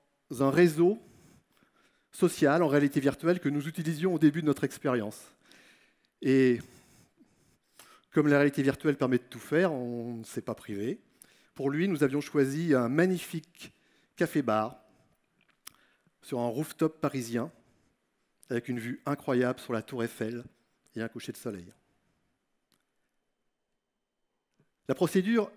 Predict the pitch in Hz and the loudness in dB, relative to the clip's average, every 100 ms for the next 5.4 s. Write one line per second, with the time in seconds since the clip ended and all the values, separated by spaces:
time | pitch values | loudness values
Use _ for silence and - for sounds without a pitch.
0 | _ 160 156 180 208 202 190 _ _ _ | _ 2 4 4 2 0 -12 _ _ _
1 | - 151 139 - - - 180 143 151 - | -10 -8 -10 -6 -4 -2 -2 -2 -2 -2
2 | 180 143 147 147 139 139 123 110 - - | -2 0 2 0 0 -2 0 -2 -4 -20
3 | - - - 190 202 - 139 127 117 160 | -20 -20 -4 -4 -4 -6 -4 -4 0 0
4 | 196 165 156 - 151 147 139 123 131 127 | 0 -2 -6 -6 -2 -2 -2 -4 -6 -8
5 | - 107 101 | -8 -6 -8